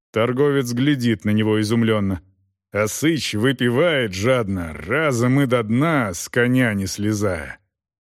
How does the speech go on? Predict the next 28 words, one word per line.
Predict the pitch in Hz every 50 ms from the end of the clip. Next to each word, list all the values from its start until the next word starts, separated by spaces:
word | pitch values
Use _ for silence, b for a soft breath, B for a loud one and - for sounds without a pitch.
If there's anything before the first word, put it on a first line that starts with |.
| _ _
Все | - - - 214 285 277 247 202 175
опять | 160 127 - 135 123 123 120 110 -
смеются | - - 113 110 113 113 117 120 117 101 - - 113 110 107
от | 101 -
ловкости | - 107 123 180 180 - - - 131 113 - - - 113
и | 117 117 120 117 110
жадности | 104 95 92 107 110 107 101 95 95 92 87 - - 98
Сыча. | 90 - - 95 85 - - - 78 67 60 - - _ _ _ _ _ _ _ _ _ _ _ _ _ _ _ _ _ _ _ _ _
Волков | - 101 131 196 247 196 - - 143 117 -
коня | - - 117 123 135 139 139 135 127
остановил, | 117 - - - - 117 113 113 117 120 160 185 180 151 113
смотрит, | 90 - - - - 107 117 139 135 110 - 98 92 82 -
чуть | - - 107 101 -
улыбаясь. | 104 98 104 107 101 104 92 82 76 - - - - _ _ _ _ _ _ _ _ _ _
Не | - 98 107 160 196
лезет. | 156 104 87 80 78 71 65 65 - - _ _ _ _ _ _ _ _ _ _ _ _ _ _ _ _ _ _ _ _
А | - 113 120 127
тут | - - 262 254 - -
один | 135 135 127 151 175 170 165
из | 156 131 117
богатых | 113 123 131 139 143 160 156 147 139 - -
людей | 135 143 156 147 147 226 240 196 143 120 107
города, | 98 104 107 113 113 107 110 101 101 104
что | 98 - - - 127 123
стоял | - - - - 135 135 139 139 135 127 127
у | 131
дверей | 127 123 135 139 139 147 143 139
лавки, | 151 202 262 214 - - - 110 92 -